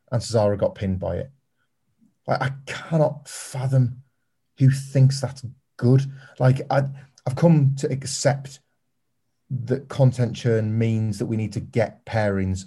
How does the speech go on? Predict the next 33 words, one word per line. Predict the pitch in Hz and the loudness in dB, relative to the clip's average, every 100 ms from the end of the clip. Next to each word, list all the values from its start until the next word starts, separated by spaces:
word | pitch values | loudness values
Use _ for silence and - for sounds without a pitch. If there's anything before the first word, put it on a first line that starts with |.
| - | -4
over | 110 98 | -2 0
and | 95 | 0
over | 95 90 | 0 -2
again. | 87 85 - _ _ | -6 -8 -12 _ _
I | 123 | 2
wish | 135 135 | 2 4
it | |
wasn't | 135 117 110 | 2 2 0
the | |
case, | - 90 87 - _ _ _ | -4 -4 -6 -10 _ _ _
but | - 95 - - _ _ _ _ _ _ _ - | -4 -4 -6 -20 _ _ _ _ _ _ _ -4
SmackDown | - 135 123 107 | -2 0 0 0
wants | 98 95 | 0 -2
one | 104 104 | -2 -2
more | 95 95 | 0 -2
Seth | - 87 | -4 -4
Rollins, | 98 92 92 - | -4 -4 -6 -6
Cesaro | 92 90 87 | -2 -2 -2
match | 87 87 | -4 -6
or | 92 | -4
whatever. | 98 95 87 92 - - | 0 0 0 -6 -8 -4
Like, | 107 87 | -4 -4
it, | 107 - _ | -8 -10 _
you | - 110 | -6 -4
know, | 95 95 - _ - | -4 -6 -16 _ -14
the | 127 | -6
commentators | - 104 98 101 | -4 -2 0 -2
were | 98 | -2
big | 104 101 | -2 -2
on | 95 | -2
saying, | 95 95 95 | -2 -2 0
"Oh, | 123 | -2
he's, | 120 113 | -4 -6